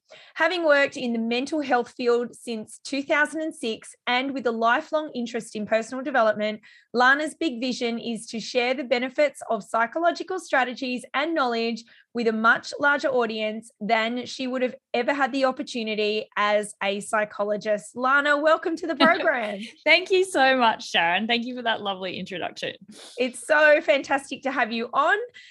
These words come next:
Speaker 1: And, you know, I love psychology. So it, it's,
Speaker 2: Awesome.
Speaker 1: uh, I love chatting as a mindset coach, you know, um, as, and essentially a psychotherapist, as an N L P master.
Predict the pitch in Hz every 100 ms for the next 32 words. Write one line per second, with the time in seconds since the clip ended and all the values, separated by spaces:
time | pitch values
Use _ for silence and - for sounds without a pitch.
0 | - - 262 262 269 - 311 330 330 320
1 | 311 320 320 330 - 262 - 226 233 233
2 | 262 440 - - 254 240 240 240 - 254
3 | 247 240 220 214 240 233 - - - 269
4 | 277 285 302 - 285 254 262 269 277 277
5 | 269 294 302 277 - 254 254 254 - -
6 | _ _ 254 240 240 247 247 240 233 226
7 | 226 226 240 247 - 240 233 247 262 262
8 | 254 262 240 226 - 226 226 240 233 226
9 | 220 226 311 392 262 226 233 226 226 220
10 | 233 226 233 220 247 - 262